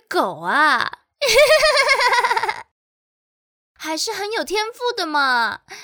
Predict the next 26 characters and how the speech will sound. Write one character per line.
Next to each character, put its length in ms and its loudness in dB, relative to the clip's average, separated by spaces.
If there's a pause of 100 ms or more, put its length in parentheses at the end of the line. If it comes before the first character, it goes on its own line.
已 80 -12
经 180 -8
乖 160 2
乖 140 -2
躺 260 -6
下 160 -2
去 160 -4 (160)
了。 380 2 (1040)
现 500 -4
在 560 -8 (260)
你 100 -14
最 260 -4
喜 220 -2
欢 200 -6
的 120 -6
女 200 -6
生 460 -4 (160)
正 180 -6
一 140 -4
脚 240 -2
踩 240 -6
在 140 -4
你 120 -8
的 120 -6
脸 280 -8
上， 520 -4